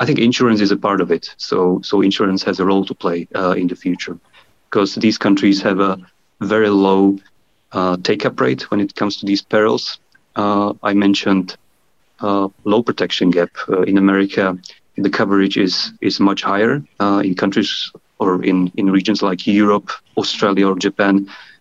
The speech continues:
the take-up rate is high. But in countries such as Pakistan, South Asia, uh, Southeast Asia, China, uh, there is still a way to go.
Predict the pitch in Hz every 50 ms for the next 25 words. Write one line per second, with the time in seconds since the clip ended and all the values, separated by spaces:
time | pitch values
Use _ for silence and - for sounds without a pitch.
0 | _ _ - - 104 95 - 104 92 104 104 104 101 - 113 113 110 98 98 104
1 | 104 104 110 113 - - - - - _ _ - 110 110 101 110 135 135 135 151
2 | 135 - - 135 - 127 - - - - - - 120 113 - - 110 107 107 110
3 | 110 110 - - 110 107 101 - 107 104 104 101 98 104 101 101 98 101 - _
4 | _ _ _ _ - 110 101 95 95 95 - 107 101 - 107 98 - - 98 98
5 | 95 101 95 - - 107 101 101 101 98 101 101 - - - - _ _ _ -
6 | 101 98 95 98 98 95 - - - 101 95 92 92 90 87 85 87 90 87 87